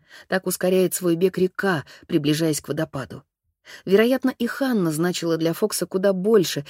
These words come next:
чем среднестатистическая девушка, с которой тот раз-другой переспал. И все же это не говорило о том, что обычная дружба его не устраивает. Она вспомнила реакцию Черлин на сына и покосилась на него.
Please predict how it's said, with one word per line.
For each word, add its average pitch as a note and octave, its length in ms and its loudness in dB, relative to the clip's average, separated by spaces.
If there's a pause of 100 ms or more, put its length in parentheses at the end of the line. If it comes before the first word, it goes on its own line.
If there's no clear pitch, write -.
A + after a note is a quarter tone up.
(160)
чем E3 220 -2
среднестатистическая F3 1200 -2
девушка, F3+ 560 0 (200)
с - 80 -14
которой D#3 320 0
тот F3+ 240 -2
раз-другой C#3+ 500 -2
переспал. C#3 560 -10 (800)
И G3 80 0
все B3+ 160 0
же B3 100 6
это A#3+ 140 4
не A#3 160 4
говорило G3+ 560 4
о - 20 0
том, B3 300 0 (180)
что - 220 2
обычная G3 480 2
дружба A3+ 340 0
его D#3 240 0
не E3+ 120 2
устраивает. C#3+ 680 -6 (800)
Она A#3 240 2
вспомнила A#3+ 500 2
реакцию A3 440 2
Черлин A3+ 480 2
на D3+ 120 2
сына G#3+ 380 0 (240)
и - 100 0
покосилась D3 640 -4
на C3 60 -8
него. C3 340 -10